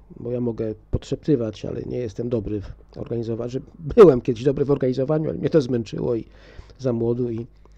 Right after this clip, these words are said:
i chyba już bym sobie nie dał rady, mm, na starość. Mianowicie ktoś mógłby się pomyśleć o powrocie do starych, dobrych czasów. Ja jeszcze pamiętam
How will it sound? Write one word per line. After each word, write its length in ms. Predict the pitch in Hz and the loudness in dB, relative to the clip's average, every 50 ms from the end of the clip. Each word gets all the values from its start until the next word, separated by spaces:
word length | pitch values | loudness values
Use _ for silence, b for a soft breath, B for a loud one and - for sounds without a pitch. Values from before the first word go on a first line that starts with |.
| b b b b b b b b b b b b b b - | b b b b b b b b b b b b b b -12
i 60 | - 113 | -12 -10
chyba 240 | - - 117 117 | -8 -6 -6 -4
już 420 | 113 110 113 - - - - - - - | -4 -4 -4 -6 -8 -10 -14 -16 -16 -10
bym 260 | 120 117 110 107 101 95 | -8 -6 -6 -6 -8 -10
sobie 160 | - 104 101 | -10 -8 -8
nie 100 | 104 104 | -6 -6
dał 140 | 101 98 104 | -6 -6 -6
rady, 320 | 107 101 98 101 123 175 180 b b b b b - - - - - - - - | -6 -6 -6 -6 -6 -8 -8 b b b b b -20 -20 -20 -20 -20 -20 -16 -14
mm, 420 | - 147 - 69 - - - - | -12 -10 -10 -10 -10 -8 -8 -8
na 120 | - - 120 | -8 -8 -8
starość. 520 | - - - 107 - 85 85 - - - | -8 -8 -8 -6 -4 -4 -6 -6 -6 -6
Mianowicie 640 | 131 127 127 131 143 143 - - 151 147 147 143 143 160 170 160 156 156 - | -6 -4 -4 -4 -6 -6 -4 -4 -2 0 0 0 -2 -4 -6 -10 -10 -12 -14
ktoś 320 | - - 247 - - - | -10 -10 -10 -10 -8 -6
mógłby 260 | 202 180 170 170 160 | -6 -6 -4 -4 -4
się 440 | - - 156 151 151 147 143 139 131 139 139 - - - - - - - | -2 0 2 2 2 2 0 0 -2 -4 -10 -16 -20 -20 -20 -20 -14 -8
pomyśleć 460 | - 143 160 170 156 - 156 135 - | -6 -2 -2 -2 -2 -2 -4 -4 -2
o 180 | - 135 135 135 - - b b b b b b b b b b b b b b b b b b b - - - - | -4 -4 -4 -4 -6 -12 b b b b b b b b b b b b b b b b b b b -20 -20 -14 -2
powrocie 480 | - 156 151 202 262 262 240 - 208 190 | -2 -2 2 4 4 4 6 4 0 2
do 200 | 165 165 156 143 - 123 | 4 4 4 4 2 -4
starych, 360 | 120 - - 247 262 208 165 | -12 -8 -2 0 2 2 4
dobrych 300 | 160 165 156 147 147 - | 4 4 4 4 2 2
czasów. 360 | - 147 110 98 - - - - | 2 0 0 0 -2 -6 -6 -4
Ja 80 | - | -4
jeszcze 180 | - - - 127 | -4 -4 -4 -4
pamiętam 580 | - 120 139 151 156 147 139 151 139 135 127 | -4 0 2 2 0 2 2 0 0 -2 -4